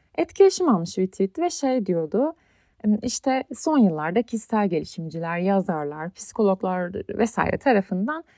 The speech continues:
insanlara öyle bir kendini sevme ve önceliğe kendini koyma algısı aşılandı ki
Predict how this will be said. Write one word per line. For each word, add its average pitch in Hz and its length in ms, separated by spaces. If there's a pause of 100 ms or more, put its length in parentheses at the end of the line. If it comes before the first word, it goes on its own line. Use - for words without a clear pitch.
(220)
insanlara 269 720
öyle 214 460
bir 254 80
kendini 220 560
sevme 208 680
ve 214 240 (440)
önceliğe 208 640
kendini 202 500
koyma 202 480
algısı 190 440
aşılandı 233 640
ki 370 260